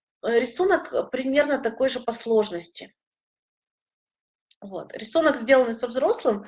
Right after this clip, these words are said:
у дошкольников получается хорошо, а самостоятельно плохо. Предученики, а, с помощью взрослого, ну, вот когда взрослый рядом сидит,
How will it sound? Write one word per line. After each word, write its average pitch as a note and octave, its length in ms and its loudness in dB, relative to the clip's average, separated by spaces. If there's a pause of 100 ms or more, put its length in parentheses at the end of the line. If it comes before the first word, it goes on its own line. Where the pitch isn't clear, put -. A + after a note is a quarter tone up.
(300)
у - 80 -14
дошкольников A3+ 720 4
получается G#3 580 -4
хорошо, A#3+ 440 -2
а F#4 40 0
самостоятельно G#3+ 720 -4
плохо. F#3+ 420 -12 (920)
Предученики, B3+ 1200 -2 (380)
а, F3+ 320 -4
с - 100 -14
помощью C4+ 600 -2
взрослого, A3 680 0
ну, F#3 80 -8
вот F#3+ 100 -12
когда G#3+ 320 4
взрослый G#3 440 -4
рядом F#3+ 280 -4
сидит, B3 480 -6